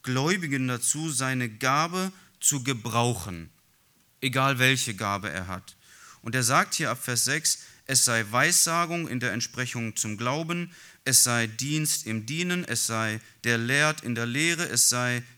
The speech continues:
der ermahnt in der Ermahnung, der abgibt in Einfalt, der vorsteht mit Fleiß, der Barmherzigkeit übt mit Freudigkeit. Paulus hat zuerst die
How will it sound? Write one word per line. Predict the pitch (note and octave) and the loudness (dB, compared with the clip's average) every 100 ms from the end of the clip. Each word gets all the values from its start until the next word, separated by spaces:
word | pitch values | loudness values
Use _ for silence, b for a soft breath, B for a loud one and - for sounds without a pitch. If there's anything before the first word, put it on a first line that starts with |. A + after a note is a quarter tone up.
| - | -2
der | G#2+ | 0
ermahnt | B2 C3 C3+ C#3 | 2 2 0 -2
in | A#2 | -4
der | A#2 F#2+ | -2 -2
Ermahnung, | A#2+ C3 D#3 E3+ F3+ F3+ B - | -2 0 0 -2 -4 -6 B -2
der | B2 A#2 - | 2 2 0
abgibt | C#3+ - - C3+ B2+ | -6 -6 -6 -6 -6
in | G2+ A#2 | -8 -6
Einfalt, | - D3 D#3 D3+ D3 C#3 | -2 -2 -2 -2 -2 -2
der | B2 | -6
vorsteht | - C3 B2+ - A2+ | -4 -6 -6 -6 -6
mit | A2 G2+ | -6 -8
Fleiß, | B2+ C#3 D3+ D#3 B B B | -2 0 2 0 B B B
der | B2 | -2
Barmherzigkeit | A#2+ A#2+ A#2 A#2 - A#2+ A#2 A2 - | 0 0 0 0 -2 -4 -6 -6 -6
übt | A2+ A#2 - B B B _ | -8 -8 -12 B B B _
mit | G#2 G2+ - - - _ | -10 -10 -10 -14 -20 _
Freudigkeit. | - - B2 B2 G#2+ - F2 C2 - - _ _ _ _ _ _ _ _ _ _ B B B B B B B B B B _ _ | -12 -2 0 0 -2 -4 -8 -10 -18 -20 _ _ _ _ _ _ _ _ _ _ B B B B B B B B B B _ _
Paulus | - F#3 G#3 | -4 -2 0
hat | A3 | 0
zuerst | - F3+ F#3 F#3 | 0 0 2 0
die | E3 D#3 D3 C#3 | -2 0 0 -4